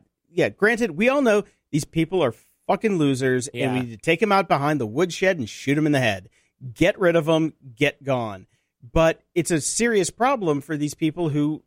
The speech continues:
Speaker 1: have to live with them. And I never thought about this angle. And I can't, bel-, I, I've thought about so many angles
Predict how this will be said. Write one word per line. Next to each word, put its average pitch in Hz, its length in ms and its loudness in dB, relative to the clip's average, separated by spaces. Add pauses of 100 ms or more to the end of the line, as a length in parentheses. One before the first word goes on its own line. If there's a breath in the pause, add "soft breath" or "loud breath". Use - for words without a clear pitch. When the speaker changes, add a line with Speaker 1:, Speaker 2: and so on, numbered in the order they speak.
(120)
Speaker 1:
have 147 220 0
to 175 100 -10
live 262 180 2
with 339 160 0
them. 95 280 -6 (440)
And 175 180 4
I 170 120 2
never 165 500 2
thought - 500 0
about 127 560 -4
this 131 300 -2
angle. 180 500 0
And 131 120 -2
I 139 60 2
can't, - 360 -4
bel-, 175 220 -10
I, 214 160 2
I've 262 160 0
thought 277 160 0
about 190 200 0
so 226 280 0
many 262 180 0
angles 170 460 0